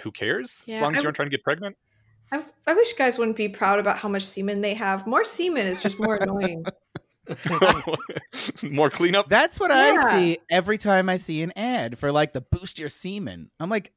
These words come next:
Speaker 3: "Uh, no, I don't want to." <laughs> But yeah, but it makes sense to me that guys would be insecure about their sperm count 'cause it's,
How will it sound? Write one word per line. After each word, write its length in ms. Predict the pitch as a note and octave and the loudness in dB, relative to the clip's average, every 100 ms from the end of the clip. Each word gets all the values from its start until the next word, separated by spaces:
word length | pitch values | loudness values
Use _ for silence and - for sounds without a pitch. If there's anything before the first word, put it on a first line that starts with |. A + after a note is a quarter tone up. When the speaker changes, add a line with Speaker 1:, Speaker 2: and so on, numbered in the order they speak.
| - | -16
Speaker 3:
"Uh, 80 | - | -12
no, 540 | D#3 G3 D#4+ F4 G3+ B2+ | -6 0 4 4 4 0
I 140 | F#3 | -2
don't 240 | G#3 B3 B3 | 0 -2 -2
want 240 | C4 F4 - | -2 -4 -4
to." 160 | D#3 - F#3 - - _ | -6 -4 -4 -8 -20 _
<laughs> 160 | G#3 F3+ _ _ - _ _ - _ - F4+ - - - | -8 -8 _ _ -20 _ _ -20 _ -8 -8 -8 -20 -2
But 80 | G3+ | 0
yeah, 300 | C#4+ E4 D#3 - | 6 6 6 4
but 160 | C4 D4 | 4 4
it 80 | |
makes 220 | D4 G#4+ - | 2 -2 2
sense 260 | D4 D4+ | 2 2
to 80 | - | 2
me 120 | G3 | 4
that 120 | E3 D#3 | 4 4
guys 300 | E3 E3+ C#3 | 4 4 4
would 160 | E3 | 2
be 140 | E3 E3+ | 4 2
insecure 400 | E3 D3 D#3+ D3+ | 2 0 2 2
about 200 | C#3+ C3 | 2 0
their 100 | A#2+ | -4
sperm 320 | - G3 G#3+ | -2 -2 -2
count 260 | - A2 - | -8 -10 -2
'cause 160 | B3+ | -2
it's, 160 | C4 | -2